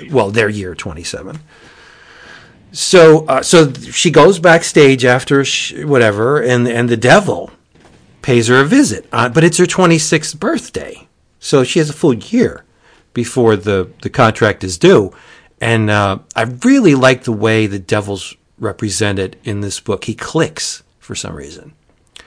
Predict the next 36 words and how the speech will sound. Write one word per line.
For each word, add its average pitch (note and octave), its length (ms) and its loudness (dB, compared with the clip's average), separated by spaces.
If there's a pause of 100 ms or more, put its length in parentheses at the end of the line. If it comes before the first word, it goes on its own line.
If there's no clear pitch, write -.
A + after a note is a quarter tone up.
(280)
Like, G#2+ 120 -2
he, A#2 140 -2
he B2 160 -6
speaks, - 520 2
and G#2+ 140 -4
he, - 1400 -10
he, A2+ 580 -8
he, C3+ 60 -14
he A2+ 280 -8
has A#2+ 300 -2
this, G#2+ 240 -4 (480)
uh, G#2+ 220 -2
affectation C3+ 800 0
to A2+ 160 -4
his, G2 320 -6
his G2 280 -10
speech - 440 -6
pattern D#2+ 360 -10
where D2+ 220 -16
he - 260 -18 (120)
clicks. - 640 -6 (440)
And A#2 160 -2
she C#3 100 0
hears F#3+ 280 4
the B2 80 0
click - 480 0 (180)
going A#2+ 300 4
into E3 380 6
the, G2+ 300 0 (180)
the - 80 -6
backstage G2+ 560 0
room, G2 160 -2
but G2+ 120 -2
it's - 140 -4
the - 60 -14
paparazzi. A2 720 -2